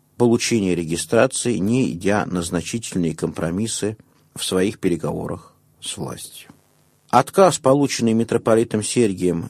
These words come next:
э, в июне тысяча девятьсот двадцать шестого года, поставил его в очень сложное положение. Хотя он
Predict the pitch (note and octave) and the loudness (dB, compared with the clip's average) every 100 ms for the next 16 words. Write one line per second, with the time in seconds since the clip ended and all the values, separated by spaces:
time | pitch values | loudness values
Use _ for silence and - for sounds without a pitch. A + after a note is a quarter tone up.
0 | - G2 F2+ D#2+ C#2+ D#2 G2+ B2 B2+ A2+ | -4 2 4 4 2 0 0 2 2 0
1 | G2+ A#2+ A2 F2+ E2+ F2 F2+ F2+ - G2+ | 0 -6 -6 -6 -6 -4 -2 -2 -2 -2
2 | D#2 - F#2 G2+ F#2 - D#2 F2 - E2 | -4 -8 -2 0 0 -2 -8 -8 -6 -4
3 | D2+ E2+ A#2+ C#3+ D3+ - F#2 F#2+ - C3 | -4 0 0 0 -2 -2 -2 0 2 2
4 | C3 A#2 G#2+ A2 G#2+ - _ - F#2 A2 | 2 0 -2 -2 -4 -6 _ -4 -2 0
5 | - B2 - - G#2 G2+ F#2+ G2+ G2 - | -2 -6 -6 -6 -2 0 -2 -4 -6 -2
6 | F#2+ G2+ E2+ D2+ - G2+ _ _ _ _ | -2 -2 -4 -8 -12 -18 _ _ _ _
7 | _ _ _ _ _ - - C3+ E3+ D#3 | _ _ _ _ _ -2 0 4 4 6
8 | F3 F#3 | 6 4